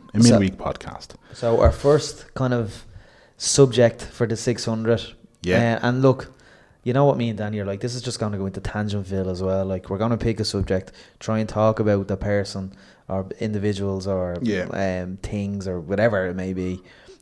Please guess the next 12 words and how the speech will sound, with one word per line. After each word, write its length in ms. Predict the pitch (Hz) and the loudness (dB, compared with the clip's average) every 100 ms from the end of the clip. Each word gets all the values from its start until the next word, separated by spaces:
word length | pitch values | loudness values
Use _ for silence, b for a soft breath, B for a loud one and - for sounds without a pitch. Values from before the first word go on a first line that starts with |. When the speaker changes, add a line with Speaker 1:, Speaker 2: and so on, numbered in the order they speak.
| - | -6
Speaker 2:
And 200 | 104 98 | -4 -4
w-, 200 | - - | -8 -2
we 100 | 120 | 0
want 320 | 123 151 143 | 4 2 2
actually 440 | - 117 - 104 101 | 0 -2 -4 -6 -2
listeners 400 | 107 107 104 98 | -2 -4 -6 -6
as 80 | 95 | -2
well 200 | 101 104 | -2 -2
to 80 | 101 | -6
tweet 260 | - 110 | -6 -4
us 260 | 101 - - b b b | -4 -6 -14 b b b
some 480 | - 117 107 104 - | -8 -6 -6 -8 -10